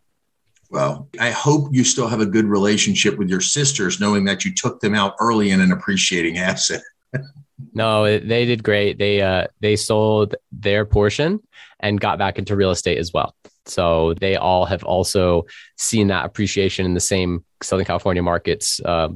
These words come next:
Speaker 2: you know, with the same equity amount, you know, and they've done great.
Speaker 1: Very nice. Very nice. So personal event created the opportunity for you to learn about real estate, and you leaned into it. Awesome.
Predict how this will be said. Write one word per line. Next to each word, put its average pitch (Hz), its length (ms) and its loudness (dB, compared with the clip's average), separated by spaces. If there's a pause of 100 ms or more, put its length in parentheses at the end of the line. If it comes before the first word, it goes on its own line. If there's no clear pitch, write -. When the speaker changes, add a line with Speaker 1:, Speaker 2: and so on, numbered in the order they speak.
Speaker 2:
you 90 100 0
know, 82 80 2
with 85 120 0
the 92 60 -4
same 87 400 -2 (200)
equity 85 320 -2
amount, 80 360 -4 (220)
you 90 80 -2
know, 87 80 2
and 90 80 0
they've 95 140 0
done - 160 -2
great. 73 220 -4 (640)
Speaker 1:
Very 156 260 0
nice. 113 300 -2
Very 127 220 0
nice. 101 300 0
So 104 300 0
personal 165 500 0
event 143 420 2
created 120 460 2
the 117 100 0
opportunity 117 600 0
for - 100 -4
you 107 100 4
to 104 60 4
learn 107 300 4
about 101 340 2 (240)
real 208 240 2
estate, 95 320 0
and 98 100 -2
you 95 80 2
leaned 107 360 4
into 92 400 2
it. 104 160 0
Awesome. 104 580 2